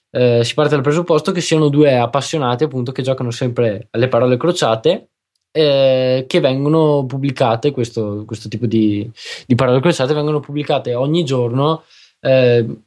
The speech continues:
su un giornale. E quando si telefonano, Alice e Bob vogliono, diciamo, scoprire se l'altra persona ha veramente completato, ehm, le,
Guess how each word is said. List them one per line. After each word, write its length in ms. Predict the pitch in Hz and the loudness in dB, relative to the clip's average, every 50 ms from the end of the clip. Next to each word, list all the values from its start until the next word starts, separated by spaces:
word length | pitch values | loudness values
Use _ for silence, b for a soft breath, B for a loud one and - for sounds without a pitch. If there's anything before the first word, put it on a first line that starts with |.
| _ | _
su 180 | - - - 165 | -10 -2 2 2
un 60 | 147 | 4
giornale. 640 | 127 127 131 113 107 92 92 92 95 92 92 - _ _ _ _ _ _ _ _ _ _ _ _ _ - - - _ _ _ | 4 4 2 2 2 0 0 0 0 -2 -4 -6 _ _ _ _ _ _ _ _ _ _ _ _ _ -20 -20 -20 _ _ _
E 960 | - 165 165 160 156 156 156 156 151 151 151 151 147 147 143 143 143 139 139 b b b b b b b b b b b _ _ - - - - _ _ _ _ _ _ | 0 4 6 6 6 6 6 6 6 4 4 4 4 4 4 2 2 0 -2 b b b b b b b b b b b _ _ -18 -18 -18 -18 _ _ _ _ _ _
quando 500 | - 202 226 240 247 247 233 208 160 147 | -2 0 0 2 2 4 4 4 2 0
si 300 | - - - 139 131 123 | -2 -4 -8 -8 -8 -4
telefonano, 520 | - 151 131 117 110 110 117 143 143 143 | -4 -2 0 0 -2 -2 -4 -6 -4 -2
Alice 300 | 131 123 123 117 120 - | -2 -2 -2 -2 -2 -4
e 60 | 135 | -4
Bob 500 | 131 120 107 104 104 113 135 156 180 190 b b b b b b b _ | -2 -2 -2 -2 0 0 0 0 0 0 b b b b b b b _
vogliono, 1000 | - 165 165 156 147 151 151 143 139 131 131 127 123 120 120 113 113 110 101 101 | 0 2 2 4 4 2 0 -2 -2 -4 -4 -4 -4 -4 -4 -4 -6 -6 -8 -10
diciamo, 360 | 123 131 123 - 143 127 127 | -14 -14 -4 -2 -2 0 0
scoprire 760 | 120 - - 185 - - 147 131 123 123 120 131 143 156 - | -2 -2 -2 -2 -2 0 -2 -2 0 0 2 2 2 2 0
se 300 | 131 - - 156 143 - - | -2 -2 0 0 0 0 0
l'altra 300 | 131 143 131 123 123 135 | 0 -2 0 0 -2 -2
persona 640 | 127 160 160 165 - 131 123 127 135 151 165 160 - _ | 0 -2 -2 -2 -4 -4 -2 0 0 -2 -2 -4 -6 _
ha 240 | - 135 131 113 - | -4 -2 -2 -2 -2
veramente 460 | 123 131 127 135 143 147 139 127 160 | -2 -2 -2 -2 -2 -4 -4 -4 -4
completato, 880 | 160 165 151 143 156 156 - 113 95 107 117 - 131 127 123 123 - - | -4 -2 -2 0 0 0 0 -2 -4 -4 -4 -2 0 0 0 0 -2 -6
ehm, 720 | - 120 120 113 110 110 107 107 104 104 101 98 98 95 95 - _ 98 - - - - | -6 -2 -2 0 0 0 0 -2 -2 -2 -4 -4 -6 -8 -10 -14 _ -20 -20 -20 -12 -4
le, 220 | - 123 120 - | -2 -2 -2 -2